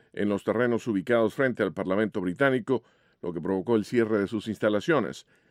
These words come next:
Las autoridades investigan los ataques como un incidente terrorista que dejó por lo menos veinte heridos. Algunos de los lesionados son estudiantes de una secundaria francesa, informó el primer ministro de Francia.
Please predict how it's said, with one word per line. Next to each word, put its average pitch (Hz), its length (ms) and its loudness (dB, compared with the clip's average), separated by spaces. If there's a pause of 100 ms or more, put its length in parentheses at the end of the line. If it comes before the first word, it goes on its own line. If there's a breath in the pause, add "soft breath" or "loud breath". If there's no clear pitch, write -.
(160)
Las 110 220 0
autoridades 120 520 2
investigan 120 500 0
los 104 120 0
ataques 104 440 0
como 104 160 -2
un 117 80 2
incidente 104 400 -2
terrorista 113 600 0 (320 soft breath)
que - 120 -4
dejó 101 180 0
por 104 140 -2
lo 98 40 0
menos 98 280 0
veinte 110 340 2
heridos. 143 420 0 (320 soft breath)
Algunos 113 400 0
de 107 60 2
los 98 180 0
lesionados 107 600 0
son 113 100 -2
estudiantes 110 640 0 (320 soft breath)
de - 80 -4
una 113 160 2
secundaria 107 560 2
francesa, 110 580 0
informó 98 400 0
el 98 100 -2
primer 101 280 -2
ministro 101 340 -4
de 101 60 0
Francia. 104 500 -2